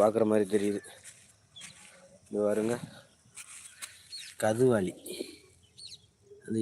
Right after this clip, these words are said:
இறங்கி க-, கோழி கிளைக்கிற மாதிரி கிளைச்சு, அப்படியே அந்த பிஞ்சை பூரா கொத்தி திங்கும். அந்த பிஞ்சு இனிச்சு கிடக்கும். கதுவாளி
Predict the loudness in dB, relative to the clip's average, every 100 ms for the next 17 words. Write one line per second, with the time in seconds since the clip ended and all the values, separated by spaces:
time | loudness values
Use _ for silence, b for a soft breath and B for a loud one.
0 | 2 4 6 4 4 0 4 4 4 6
1 | 8 8 6 4 0 2 4 4 4 4
2 | 4 4 2 0 0 2 4 6 4 4
3 | 4 4 2 2 2 2 2 0 0 -2
4 | -2 0 -2 -2 -2 0 0 -2 -2 -2
5 | -6 -12 _ _ _ -20 -20 -18 -18 -20
6 | -20 -20 -20 -20 -20 -20 -20 -20 -20 -20
7 | -20 -20 -20 -20 -20 -20 -20 -20 -20 -20
8 | -20 -20 -18 -20 -20 -20 -20 -20 -20 -20
9 | -20 -20 -20 -16 -10 -8 6 8 12 12
10 | 12